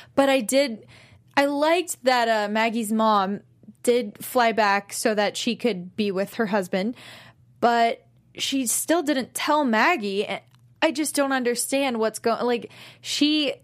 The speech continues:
isn't telling Maggie everything. And I don't, un-, i-,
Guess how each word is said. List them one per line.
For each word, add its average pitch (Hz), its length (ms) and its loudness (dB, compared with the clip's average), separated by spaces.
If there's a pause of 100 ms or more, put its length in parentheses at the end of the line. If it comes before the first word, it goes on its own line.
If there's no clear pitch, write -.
(120)
isn't 294 460 0
telling 254 420 -2
Maggie 233 400 0
everything. 202 640 -2
And 202 120 -2
I 214 220 0
don't, 277 300 -2
un-, 254 160 -2 (120)
i-, 262 120 2